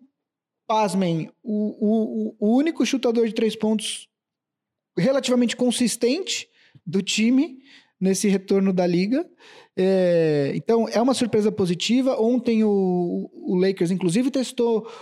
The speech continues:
um, uma linha, é, de titulares com ele de titular, quer dizer, o LeBron de armador, o Danny Green, ah, é, Kuzma, Anthony Davis e JaVale McGee.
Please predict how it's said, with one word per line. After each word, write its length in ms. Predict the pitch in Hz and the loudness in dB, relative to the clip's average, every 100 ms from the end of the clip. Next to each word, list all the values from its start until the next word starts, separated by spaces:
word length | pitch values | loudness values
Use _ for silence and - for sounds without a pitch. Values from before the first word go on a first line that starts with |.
| 147 131 | -20 -10
um, 960 | 190 196 190 185 170 156 147 139 131 - _ _ _ - | -4 0 0 0 -2 -4 -6 -8 -10 -14 _ _ _ -8
uma 220 | 160 165 | -4 -2
linha, 640 | 170 190 180 156 139 139 - _ _ _ - 90 | 0 0 0 0 -2 -6 -12 _ _ _ -20 -12
é, 600 | - 147 143 131 120 117 - _ _ - | -2 0 2 0 -2 -8 -12 _ _ -8
de 120 | 156 | -6
titulares 580 | 156 - 185 185 180 175 | -6 0 2 2 0 -2
com 580 | - - 214 202 175 151 - _ _ - | -8 -4 -2 0 -2 -4 -12 _ _ -2
ele 200 | 202 254 | 0 2
de 140 | 202 196 | 0 -2
titular, 500 | 208 196 196 254 262 | -2 0 2 2 0
quer 120 | 208 | 0
dizer, 280 | 185 175 202 | 0 0 2
o 80 | |
LeBron 360 | 185 170 190 240 | 0 2 2 2
de 100 | 202 | 2
armador, 600 | 190 170 160 220 269 294 | 0 0 0 0 2 0
o 60 | 208 | 0
Danny 240 | 190 190 | 0 0
Green, 420 | 170 202 254 339 - _ _ _ - | 2 2 2 -2 -10 _ _ _ -2
ah, 840 | 180 175 165 156 151 143 131 - _ _ _ _ _ _ _ _ _ _ _ _ _ - | 0 2 2 2 2 0 -2 -6 _ _ _ _ _ _ _ _ _ _ _ _ _ -12
é, 340 | 220 180 160 | -2 0 0
Kuzma, 480 | - 226 269 285 294 | 0 2 2 2 2
Anthony 300 | 269 226 220 | 2 2 2
Davis 520 | 185 208 233 240 - - | 2 2 2 0 -4 -4
e 760 | 196 196 190 175 165 156 156 143 | 0 0 0 -2 -2 -2 -4 -2
JaVale 260 | 175 185 | 0 2
McGee. 540 | 175 147 147 208 294 | 0 0 0 0 -2